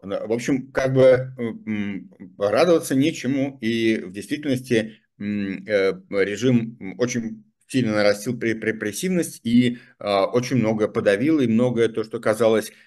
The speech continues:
м, существующими завоеваниями свободы, было, м, а, обрублено и растоптано, и, в общем, это, это реальность. А,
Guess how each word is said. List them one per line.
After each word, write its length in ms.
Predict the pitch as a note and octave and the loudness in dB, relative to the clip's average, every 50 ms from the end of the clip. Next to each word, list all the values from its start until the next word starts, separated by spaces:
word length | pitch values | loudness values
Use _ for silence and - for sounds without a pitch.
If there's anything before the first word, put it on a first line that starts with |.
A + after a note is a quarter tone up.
| _ _ _ | _ _ _
м, 300 | G#2 G#2+ G#2 G2+ G2+ G2+ G#2 G#2+ | -6 -4 -4 -4 -4 -6 -10 -8
существующими 960 | - B2+ A#2+ B2+ B2 B2+ B2+ B2+ B2 A#2 G#2+ A2 - A2 A2 G#2 G2+ G2 - - | -6 -6 -6 -6 -6 -6 -2 0 2 2 0 0 -2 -2 -2 -2 -2 -2 -4 -6
завоеваниями 640 | A2 A2 A2+ A2+ A2 G#2+ G#2+ G#2+ A2 G#2 G#2+ G#2 G2 | -6 -4 -2 -2 0 0 2 2 2 0 -2 -4 -8
свободы, 500 | - - G#2+ G2+ G#2 B2+ D#3+ D#3+ C#3+ A2 | -6 -2 -2 -2 2 2 2 2 2 0
было, 400 | F2 F#2+ G#2+ A2 A#2 A2 G#2+ - - - - _ _ - | 0 0 2 4 4 2 2 0 -6 -20 -20 _ _ -10
м, 340 | G2 G2+ G2+ G2 G2 G2 G2 - | -8 -6 -6 -6 -8 -8 -6 -4
а, 200 | G#2+ G#2+ G2+ F#2 - F#2+ G#2 | -2 -2 -2 -2 0 0 0
обрублено 520 | F#2+ G#2 A#2 C3+ C3+ A2+ G#2+ G#2+ G#2+ G#2+ G#2 | 0 2 2 2 2 2 0 0 0 2 2
и 20 | |
растоптано, 640 | G2+ G#2 G#2 - - E3 D#3+ - _ _ - C3+ B2+ | 2 2 0 -2 -2 -4 -4 -4 _ _ -4 -2 -2
и, 180 | A#2 - - G2 | -2 -2 -2 -4
в 20 | G#2+ | -4
общем, 340 | A2 A2 - A#2+ A2 G2+ | -4 -4 -2 -2 -2 -2
это, 160 | A2 G2 F#2+ G#2+ | -2 -2 -2 -2
это 380 | - D#2 G2+ G2 A2 G2 F#2+ F#2 | 0 0 0 2 2 0 0 0
реальность. 540 | F#2 F2 E2 D2+ - - - - - - _ _ _ _ _ _ _ _ - _ _ _ _ _ _ _ _ _ _ _ _ - | 0 -2 -2 -4 -6 -8 -14 -20 -20 -20 _ _ _ _ _ _ _ _ -20 _ _ _ _ _ _ _ _ _ _ _ _ 0
А, 180 | A2 A2 G#2+ | 2 4 4